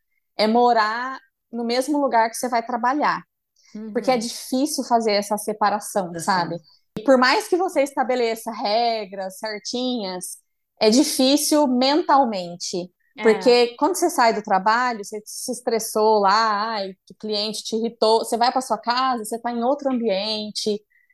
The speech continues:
Speaker 1: você não vê mais aquelas pessoas, mas você tá morando com seus chefes, né?
Speaker 2: Hum.
Speaker 1: Então, assim, eu acho que é a parte real mais difícil, é, é, é muito complicado. Então, eu acho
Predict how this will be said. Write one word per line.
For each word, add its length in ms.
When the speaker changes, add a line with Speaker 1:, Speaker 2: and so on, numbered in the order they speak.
Speaker 1:
você 180
não 160
vê 180
mais 180
aquelas 380
pessoas, 500
mas 200
você 140
tá 140
morando 720
com 160
seus 220
chefes, 580
né? 240
Speaker 2:
Hum. 640
Speaker 1:
Então, 380
assim, 640
eu 140
acho 340
que 80
é 20
a 80
parte 420
real 360
mais 280
difícil, 520
é, 80
é, 40
é 80
muito 240
complicado. 600
Então, 220
eu 100
acho 320